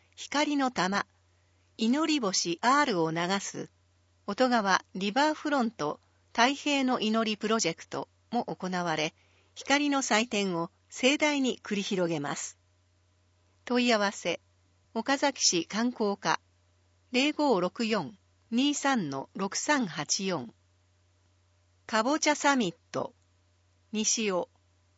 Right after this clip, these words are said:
西尾市東羽津町には、羽津観音と呼ばれ親しまれている妙禅寺があります。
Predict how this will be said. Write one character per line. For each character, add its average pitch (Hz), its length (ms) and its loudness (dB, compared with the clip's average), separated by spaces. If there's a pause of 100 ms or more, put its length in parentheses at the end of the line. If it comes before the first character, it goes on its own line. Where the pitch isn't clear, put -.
(840)
西 254 280 2
尾 294 80 -2
市 190 320 -2
東 262 400 -2
羽 262 160 2
津 254 140 -4
町 202 240 -2
に 143 160 -4
は、 135 180 -2 (240)
羽 185 160 -2
津 254 160 -4
観 302 320 0
音 196 140 0
と 180 140 -4
呼 175 140 -2
ば 196 120 0
れ 190 220 -2
親 - 260 2
し 240 100 0
ま 240 140 2
れ 180 120 -2
て 156 120 -2
い 143 140 -4
る 147 180 -6 (400)
妙 302 220 2
禅 214 240 2
寺 139 200 -4
が 139 100 -2
あ 143 40 -2
り 139 120 -6
ま 131 140 -4
す。 - 220 -12